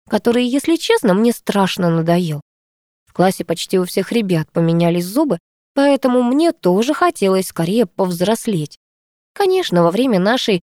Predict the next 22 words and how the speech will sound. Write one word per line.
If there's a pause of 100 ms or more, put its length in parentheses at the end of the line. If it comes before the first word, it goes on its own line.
операции
по
духам
нудил
Витька, (220)
предлагал (220)
сводить
меня
к
стоматологу
или (380)
погрызть
твёрдое
яблоко, (300)
но
мы
с
Богданом,
охваченные
идеей,
были (280)
против.